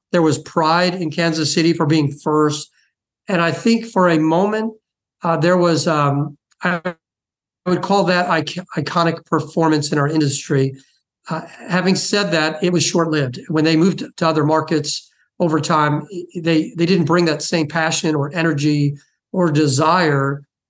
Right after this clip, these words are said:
to satisfy the customer in the same way that they did in the first market. So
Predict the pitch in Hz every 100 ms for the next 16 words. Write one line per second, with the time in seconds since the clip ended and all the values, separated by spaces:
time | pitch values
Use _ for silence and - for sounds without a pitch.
0 | - 185 165 156 160 185 170 160 - 156
1 | 151 170 156 - 151 147 143 156 151 143
2 | 147 147 143 143 143 151 139 139 135 156
3 | 151 147 147 139 135 139 - 170 151 143